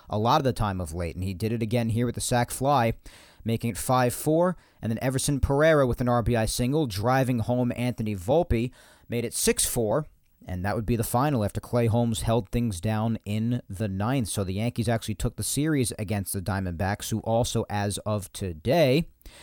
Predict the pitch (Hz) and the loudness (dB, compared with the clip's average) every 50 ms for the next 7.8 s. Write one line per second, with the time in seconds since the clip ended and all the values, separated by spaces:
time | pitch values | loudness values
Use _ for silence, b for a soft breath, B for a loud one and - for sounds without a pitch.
0 | B B B B B - 170 175 170 - 151 147 131 117 131 120 - - 131 123 | B B B B B 0 2 2 2 4 2 2 2 0 -2 -2 -2 0 0 -2
1 | - - - 127 117 110 101 98 107 104 98 98 92 - - 107 101 95 85 - | -2 0 0 0 2 2 2 2 2 2 2 2 0 -2 -2 0 0 0 -2 -2
2 | - 113 113 110 101 98 - - - - 107 107 98 - 104 95 - - 104 101 | -2 0 0 0 -2 -2 -4 -4 -6 -4 -2 -4 -2 -2 -4 -4 -4 -2 -2 -2
3 | 98 - - 110 107 101 - 98 98 95 90 - - 110 104 101 92 - - - | -2 -4 -4 -6 -6 -6 -4 -4 -6 -6 -6 -4 -2 0 0 -2 -2 -6 -4 0
4 | 107 104 98 92 87 101 101 - - 104 98 101 98 98 98 98 95 92 - 92 | 0 0 0 0 -2 -2 -2 -2 -2 -4 -4 -2 -2 0 0 2 0 -2 -2 -4
5 | 90 101 95 _ - 98 92 90 90 95 113 127 131 123 113 107 104 98 - - | -4 -4 -4 _ -6 -6 -6 -4 -4 -2 0 0 0 0 0 -2 -2 -4 -6 -8
6 | 98 98 - - - 147 143 - 127 107 95 95 92 85 87 87 - - - 95 | -6 -6 -4 -2 -2 -2 0 0 -2 -2 0 -2 0 0 -2 -4 -6 -4 -2 -2
7 | 92 92 87 - - 90 90 87 85 92 120 170 196 196 - - | -2 -2 -4 -6 -6 -6 -6 -4 -2 2 2 2 2 4 2 0